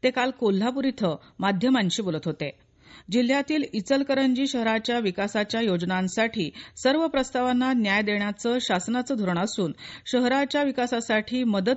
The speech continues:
करण्याचं आश्वासन फडणवीस यांनी यावेळी दिलं. त्यांच्या हस्ते इचलकरंजी विधानसभा मतदारसंघातील सातशे तेरा कोटी रुपयांहून अधिक विविध विकास कामांचं उद्घाटन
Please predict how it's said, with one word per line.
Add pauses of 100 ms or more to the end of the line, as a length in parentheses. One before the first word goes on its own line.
करण्याचं
आश्वासन (340)
फडणवीस
यांनी
यावेळी
दिलं. (520)
त्यांच्या
हस्ते
इचलकरंजी
विधानसभा
मतदारसंघातील (400)
सातशे
तेरा
कोटी
रुपयांहून (100)
अधिक (260)
विविध
विकास
कामांचं
उद्घाटन